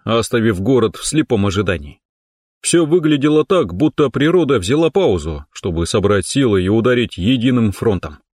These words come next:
Город оказался брошенным. В нём отсутствовала жизнь. Гуляя вдоль центральной улицы, сложно было встретить не только человека, но и любое другое живое существо. Животные первыми почувствовали неладное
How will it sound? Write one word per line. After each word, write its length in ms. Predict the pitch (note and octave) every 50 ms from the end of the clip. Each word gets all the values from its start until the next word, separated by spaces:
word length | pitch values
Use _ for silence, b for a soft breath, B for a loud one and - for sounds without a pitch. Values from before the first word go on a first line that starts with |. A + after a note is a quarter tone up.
| _ _ _ _ _ _
Город 400 | F#2+ D#2+ F#2+ A#2+ A#2 G#2 G2+ -
оказался 520 | G2 - A#2 G#2+ F#2 A#2 A2 G2+ F#2 - A#2
брошенным. 500 | F#2 G2 G2+ F2+ - - D#2+ C#2+ C#2 - _ _ _ _ _ _ _ -
В 220 | F2+ E2+ D#2+ E2+
нём 240 | A2+ C#3 D3+ C3+ C3
отсутствовала 720 | C3+ - - - F3+ - - - C3 C3 C#3 C#3+ D3 D3
жизнь. 380 | B2+ D3+ E3 A2 D#2 E2 C#2+ - _ _ _ _ _ _ -
Гуляя 380 | F2+ E2+ G#2 G#2+ A2 G#2+ G2+
вдоль 320 | F#2 F2 F2 A2+ G#2+ F#2 E2+
центральной 600 | - - A2 G2+ F#2 G#2+ A2 A2 G#2+ G#2+ A2 A#2
улицы, 440 | B2+ C3 A#2 A2 G2 - - A#2 G#2
сложно 480 | - - A#2+ B2+ C#3 A#2+ F2+ A2 G#2
было 220 | F#2 F#2+ G2 G2+ F#2
встретить 460 | - - G#2 G#2+ G2+ F#2 G2+ G2 F#2
не 180 | G2 G#2 A2
только 280 | - B2+ C#3+ C#3+ B2 B2
человека, 600 | - - A2 G2 G2 F#2+ F#2 F2 - F#2+ E2 - _ _ _ _ _ -
но 140 | F2 F2
и 80 | F#2 A2
любое 400 | A#2 C3 C3 A#2+ C3+ C3+ C3 C3
другое 460 | A2+ B2+ C#3 C#3+ B2+ C3+ C#3 A#2+ A#2
живое 340 | F#2 G#2+ A#2+ A2+ A#2 A2+ G#2+
существо. 600 | G2+ - A2 G2 - - G2 - - F2+ D#2+ - _ _ _ _ _ _ _ _ _ _ _ _
Животные 640 | G2+ D#2+ F#2+ A2 A2 C3 D3 B2 - A#2+ A#2+ B2 A#2
первыми 520 | - - D#3+ D3 A2 G2 G#2 G2 G2 G2
почувствовали 760 | - - A#2 - - B2 G2+ - - G2 F#2 F2+ F#2 F2+ F#2+
неладное 680 | F#2+ G2 G#2 A2+ B2+ D3+ D3 A#2 F#2+ G2 F#2+ F2+ E2+ -